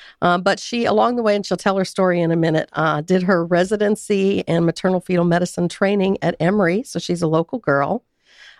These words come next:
Um, she is a pioneer in the telemedicine space and has specialized in the women's and obstetrics part of that space. And she's expanded her business to provide services in the seven Southeast states. So she's grown quite a bit.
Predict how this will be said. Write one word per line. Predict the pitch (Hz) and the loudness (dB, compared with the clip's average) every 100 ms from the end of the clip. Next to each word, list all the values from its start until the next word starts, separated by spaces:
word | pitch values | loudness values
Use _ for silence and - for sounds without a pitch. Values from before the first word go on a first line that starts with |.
| - | -2
Um, | 165 170 | 0 0
she | - - 208 220 226 | -2 -2 0 2 0
is | - 190 185 180 - | 0 0 0 -2 -4
a | 160 | -4
pioneer | - 262 320 285 254 269 160 156 - | -2 0 2 2 2 4 2 0 -2
in | 165 170 | -2 0
the | |
telemedicine | 160 - 214 214 156 151 - 156 | 0 0 2 2 0 -2 -6 -8
space | - - 151 196 - - _ _ _ _ | -8 -4 -2 -2 -6 -16 _ _ _ _
and | - 165 160 | 0 0 2
has | 170 - | -2 -2
specialized | 151 165 175 160 165 165 | -2 -2 0 0 0 -2
in | 160 | -2
the | 156 | 2
women's | 196 247 214 196 | 2 2 -2 -4
and | 165 165 | -2 -2
obstetrics | 160 - 233 269 - - - | -2 -4 -4 -4 -6 -12 -6
part | 165 151 156 | -2 -2 -2
of | |
that | 143 - | -4 -4
space. | - 139 123 175 - - _ - - - | -6 -2 -2 -2 -8 -16 _ -20 -12 0
And | 180 | 0
she's | - 190 190 180 | 0 0 0 -2
expanded | - - 170 185 196 | -6 -2 0 0 0
her | 208 | -2
business | 170 160 175 190 | -2 -2 -2 -2
to | - 170 | -6 -6
provide | - 165 160 | -4 -2 -2
services | - 165 165 160 175 170 | -2 -6 -6 -4 -4 0
in | 165 | 0
the | 165 | 0
seven | - 160 156 175 | -2 -2 0 -2
Southeast | - - 151 - 160 | -2 -2 -4 -4 -10
states. | - - - - | -6 -4 -4 -4
So | 170 | -8
she's | - 160 | -6 -6
grown | - - 139 143 | -8 -2 0 0
quite | - 123 123 | -2 -2 -2
a | |
bit. | 131 - 302 - | 0 0 0 -4